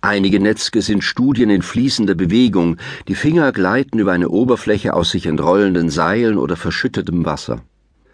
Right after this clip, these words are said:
Andere zeigen kleine, gepresste Gesten, die sich knotig anfühlen. Ein Mädchen in einem hölzernen Zuber, ein Strudel aus Muschelschalen. Manche haben beides auf überraschende Weise.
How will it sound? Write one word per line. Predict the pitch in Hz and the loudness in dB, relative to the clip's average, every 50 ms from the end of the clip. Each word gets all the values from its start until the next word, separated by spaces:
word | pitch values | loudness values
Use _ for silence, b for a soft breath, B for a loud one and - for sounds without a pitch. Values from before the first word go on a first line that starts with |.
| B B B B B B B - | B B B B B B B -4
Andere | 101 110 117 110 98 104 110 107 | -2 0 0 0 2 0 0 -2
zeigen | - - 95 98 87 101 | 0 0 0 0 0 -2
kleine, | 92 - 95 95 101 113 117 117 104 82 | -2 0 0 0 2 2 2 2 2 0
gepresste | 95 - - - - 107 104 - - 101 85 | -2 -4 -4 -2 -2 -2 -2 -2 -2 -2 -2
Gesten, | - 92 101 113 107 - - - 92 90 80 | 0 0 0 0 0 -2 -4 -2 -2 0 0
die | 82 76 | 0 -2
sich | 71 76 71 - | -4 -6 -10 -10
knotig | - - - 107 113 117 - - 85 - - 76 | -6 -2 0 2 2 2 0 -2 -4 -4 -4 -4
anfühlen. | 82 80 73 - - 85 80 78 78 73 - B B B B B B B _ | -4 -4 -4 -2 -2 0 0 0 0 -2 -4 B B B B B B B _
Ein | - 85 90 95 | -4 0 0 2
Mädchen | 98 113 123 120 - - - - 123 123 | 4 4 2 2 0 -6 -6 -2 0 0
in | 110 87 | 2 2
einem | 78 80 82 82 80 82 | 2 0 0 0 2 2
hölzernen | 95 95 90 - - 87 87 87 82 | 2 2 2 0 -2 0 0 0 -2
Zuber, | - - - 131 131 131 107 117 113 104 92 B 120 B B B | -2 -2 0 0 0 2 2 2 2 2 2 B -8 B B B
ein | B - 90 90 | B -2 -2 -2
Strudel | - - - - 92 120 127 117 92 90 67 | -2 -4 -4 -2 0 0 0 2 2 2 0
aus | 76 90 - - | 0 -2 -2 -2
Muschelschalen. | 113 117 - 101 82 - - 82 80 78 73 76 80 76 67 b b b b b b _ _ _ _ _ _ _ _ _ _ | -4 -2 -2 -2 -4 -4 -4 -2 -2 0 0 0 0 -2 -2 b b b b b b _ _ _ _ _ _ _ _ _ _
Manche | - 110 117 123 107 - 123 113 | 0 0 2 0 0 -2 -2 0
haben | 113 117 107 117 110 - | 0 2 0 0 0 0
beides | 127 123 113 104 85 80 78 82 | 2 2 4 2 2 2 0 0
auf | 82 76 71 | -2 -2 0
überraschende | 87 78 85 85 87 101 101 - 104 95 95 92 | 0 0 2 2 2 0 -2 -2 0 0 0 2
Weise. | 110 110 110 107 92 80 87 80 | 2 2 2 2 2 0 0 -2